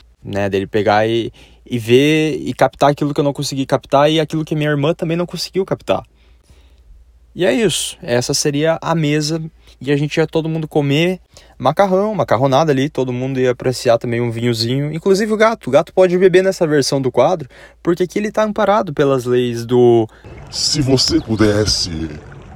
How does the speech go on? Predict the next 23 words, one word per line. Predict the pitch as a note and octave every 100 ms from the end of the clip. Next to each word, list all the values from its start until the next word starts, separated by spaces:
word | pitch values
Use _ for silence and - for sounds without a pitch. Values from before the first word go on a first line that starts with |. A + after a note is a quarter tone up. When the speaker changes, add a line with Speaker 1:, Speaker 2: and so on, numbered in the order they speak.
| - - - - - - - - - _ -
Speaker 1:
Então | B2 C#3+ E3+ F3+
ele | F3
poderia | E3 D3 D3 D3
beber | B2 A#2
também, | - D3+ E3+ C#3 C#3+
bem | B2
tranquilo, | D#3 D3+ C3 C#3+
mas | D3
se | -
ele | C#3
não | C#3+
quisesse | D#3 B2 C#3+
beber, | - A#2+
ele | C3+
poderia | C3+ A#2+ B2
tomar | C#3 B2 A#2 A2
leite | G#2 G#2+ C3 -
de | A#2 G#2+
vaca, | G#2 G#2+ - D3+ E3
sim, | C#3+ - C3+
tá | G2+
tudo | - D#3+
certo. | - C3 G2